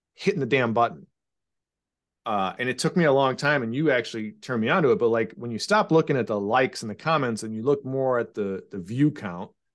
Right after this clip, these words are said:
you know, when you get into the analytics and you actually see who's seeing it, the numbers blow me away. It's like, okay, well, now,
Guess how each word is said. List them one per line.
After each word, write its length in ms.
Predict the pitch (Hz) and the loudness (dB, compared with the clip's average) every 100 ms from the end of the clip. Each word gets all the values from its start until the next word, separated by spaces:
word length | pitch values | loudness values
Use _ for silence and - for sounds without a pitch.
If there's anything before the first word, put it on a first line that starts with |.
| _ _ | _ _
you 100 | - | -4
know, 100 | 104 | -2
when 180 | 98 107 | 0 0
you 80 | 110 | 2
get 100 | 143 | 4
into 120 | 147 | 4
the 120 | 120 | 2
analytics 460 | 123 120 113 127 - | 0 0 0 0 -2
and 80 | 117 | -4
you 60 | |
actually 180 | 156 135 | -4 -4
see 200 | 117 143 | -4 -4
who's 400 | 127 120 98 90 | -4 -6 -8 -10
seeing 400 | - - 156 190 | -8 -2 2 4
it, 220 | 220 226 _ _ _ _ _ _ _ _ _ | 2 0 _ _ _ _ _ _ _ _ _
the 60 | 139 | 0
numbers 260 | 156 143 | 2 2
blow 240 | 110 143 143 | 2 4 4
me 120 | 131 | 2
away. 420 | 113 139 - - _ _ _ _ _ | 2 2 0 -4 _ _ _ _ _
It's 60 | 117 | -8
like, 120 | 127 | -4
okay, 320 | 170 120 101 | -2 -2 -2
well, 220 | 90 113 | -2 -4
now, 500 | 123 165 156 127 117 | 0 2 2 2 0